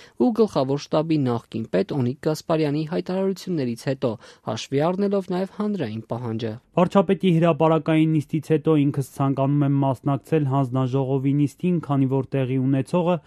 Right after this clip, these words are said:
Speaker 2: սահմանադրական գործընթաց է և քննարկվում է իմ, որպես նախկին պաշտպանության նախարարի, գործունեությանը վերաբերող հարցեր։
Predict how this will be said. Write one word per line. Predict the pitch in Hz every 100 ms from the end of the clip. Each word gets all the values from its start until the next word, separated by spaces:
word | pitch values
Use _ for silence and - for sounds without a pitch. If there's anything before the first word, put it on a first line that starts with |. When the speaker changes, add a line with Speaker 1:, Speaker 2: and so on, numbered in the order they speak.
| - _
Speaker 2:
սահմանադրական | - 180 170 170 165 143 139 - 127 135
գործընթաց | 127 117 - 113 - 113 -
է | 113 - _ _ _ _
և | 196 196 -
քննարկվում | 175 170 170 151 - 175 180
է | 170 151
իմ, | 139 113 101
որպես | - 135 175 175 -
նախկին | 139 131 - 160
պաշտպանության | 143 120 - 131 123 - 135 135
նախարարի, | 127 110 - 135 151 185 - _ -
գործունեությանը | 190 170 180 165 135 - 156 165 135
վերաբերող | 120 113 107 117 131 -
հարցեր։ | 139 131 - 110